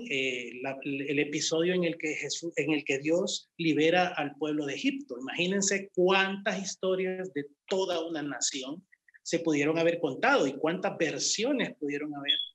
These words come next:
eh, existido, cada quien de los que iban enfrente, de los que iban en medio, de los que iban atrás, ¿verdad? De los mayores o de los más jóvenes. Cada quien pudo haber tenido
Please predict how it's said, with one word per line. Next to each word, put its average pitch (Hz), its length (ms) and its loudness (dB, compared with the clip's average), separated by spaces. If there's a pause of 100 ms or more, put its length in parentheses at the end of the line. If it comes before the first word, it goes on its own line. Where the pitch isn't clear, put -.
(300)
eh, 135 280 -4
existido, 214 840 4 (300)
cada 180 320 4
quien 240 520 -2 (160)
de 156 120 0
los 151 180 -2
que 156 120 -4
iban 143 180 -4
enfrente, 240 580 2
de 135 80 -2
los 139 160 -4
que 156 100 -2
iban 135 180 -2
en 120 140 -10
medio, 196 380 4
de 143 80 -2
los 139 160 -8
que 151 100 -6
iban 139 140 -6 (140)
atrás, 233 520 0 (360)
¿verdad? 151 360 -2
De 151 120 2
los 147 220 -2
mayores 151 500 2
o 185 80 4
de 151 80 2
los 131 160 -6
más 131 160 -6
jóvenes. 135 460 -4
Cada 165 300 2
quien 220 280 2
pudo 185 260 6
haber 175 160 2
tenido 170 400 -2